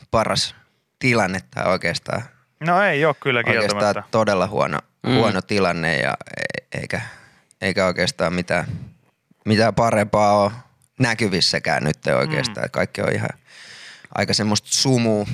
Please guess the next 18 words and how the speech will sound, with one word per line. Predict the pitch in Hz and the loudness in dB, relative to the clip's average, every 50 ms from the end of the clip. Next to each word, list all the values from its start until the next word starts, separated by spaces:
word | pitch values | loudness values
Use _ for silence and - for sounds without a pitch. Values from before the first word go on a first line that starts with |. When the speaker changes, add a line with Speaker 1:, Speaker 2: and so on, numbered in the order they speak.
| - - - - - _ _ _ | -10 -10 -14 -18 -20 _ _ _
Speaker 1:
mitä | - 104 98 - 92 82 | -10 -8 -6 -4 -4 -4
niinku | 82 82 78 82 - - | -4 -4 -6 -6 -6 -8
tulevaisuuteen | - - 101 104 98 95 92 90 85 80 90 - - 80 80 - - 85 73 73 | -10 -6 -4 -2 0 0 2 2 2 0 0 -2 -4 -8 -8 -6 -4 -2 -2 0
kattomisessa | - 76 71 - _ - - - 82 - - - - - - - - - - - _ _ _ | 0 -2 -4 -4 _ -10 -8 -8 -6 -8 -6 -4 -6 -6 -6 -8 -16 -20 -20 -20 _ _ _
tulee | - - - - - - - | -18 -12 -10 -8 -6 -6 -8
niinku | 69 - - - - | -8 -12 -14 -14 -10
tän | - 101 95 90 90 - _ _ _ - 123 | -6 -4 -4 -4 -4 -10 _ _ _ -8 0
duunihomman | 120 123 123 120 110 104 113 113 107 104 104 104 - | 2 4 4 4 4 2 2 2 2 2 0 0 2
kaa. | - 110 104 - - - - - - - - - - - - _ _ - - | 2 2 2 0 -2 -8 -10 -10 -10 -12 -14 -16 -20 -20 -20 _ _ -2 0
Ö, | 165 165 | 0 2
no | 175 190 127 | 2 2 0
siis | - 185 170 - - - | 2 2 0 0 0 0
joo, | 208 196 127 107 - 113 - - | 2 2 2 2 0 -2 -4 0
Clubhouse | - 190 196 185 147 131 117 120 123 - 156 | 2 2 2 2 2 2 2 2 2 2 4
on | 147 | 4
ollut | 151 151 151 151 | 4 4 4 4
yksi | 156 160 - - - 113 | 2 2 0 -2 -4 -2
iso, | - - 95 | -4 -4 -4